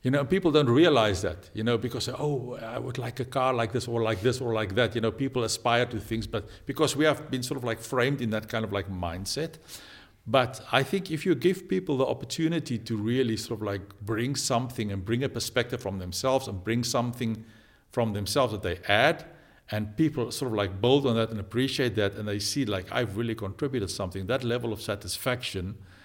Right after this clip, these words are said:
is far more than you, uh, get if you get something.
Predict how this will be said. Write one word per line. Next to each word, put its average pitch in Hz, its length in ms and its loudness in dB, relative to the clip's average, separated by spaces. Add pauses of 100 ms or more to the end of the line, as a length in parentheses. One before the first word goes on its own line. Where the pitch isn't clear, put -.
(180)
is 104 180 -4
far 131 320 2
more 101 520 0 (520)
than 110 240 0
you, 104 200 0 (200)
uh, 98 480 -6
get 117 320 2
if - 120 -8
you 113 100 -2
get 107 300 0
something. - 440 -8